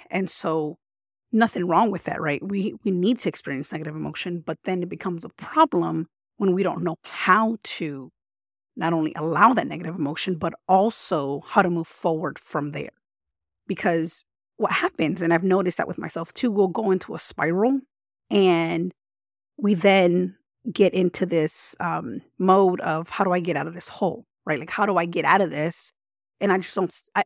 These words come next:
like, you feel stuck. Like, you don't want to continue to plan or want to even consider what the next, um, milestone will be because you're so stuck in the,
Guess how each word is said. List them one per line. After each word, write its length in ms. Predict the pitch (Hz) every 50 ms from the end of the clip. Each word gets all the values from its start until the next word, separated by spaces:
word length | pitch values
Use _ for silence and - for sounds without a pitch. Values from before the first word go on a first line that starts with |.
| -
like, 180 | - 208 170 -
you 60 | 226
feel 200 | - - - -
stuck. 460 | - - - - 147 - - _ - -
Like, 160 | 185 175 -
you 60 | - 202
don't 220 | 185 185 180 - - _ _ _ _ _ _ _
want 340 | 226 190 202 202 202 - -
to 80 | - 190
continue 360 | - 185 - - 214 190 156
to 80 | - 170
plan 460 | - - 254 247 240 226 196 180 170
or 80 | 156
want 300 | 160 175 190 190 190 180 -
to 100 | - 190
even 480 | 160 175 170 170 202 160 156 151 147 - _ _ _ _ _ _
consider 600 | - - 202 170 - - - - 233 226 226 220 202
what 200 | 175 175 160 -
the 80 | -
next, 600 | 180 180 180 175 151 - - - - - - - - _ _ _ _ _ _ _ _ _ _
um, 220 | 175 170 156 156 180
milestone 600 | 180 170 180 214 240 233 - - - 185 175 170
will 100 | 165 170
be 200 | 175 151 147 151
because 600 | 151 170 - - - 151 151 151 151 156 - -
you're 200 | - 190 196 185
so 260 | - - - - 156
stuck 460 | - - - - - - 208 208 190 - - -
in 260 | - 190 185 175 175 165
the, 360 | 160 170 170 165 160 165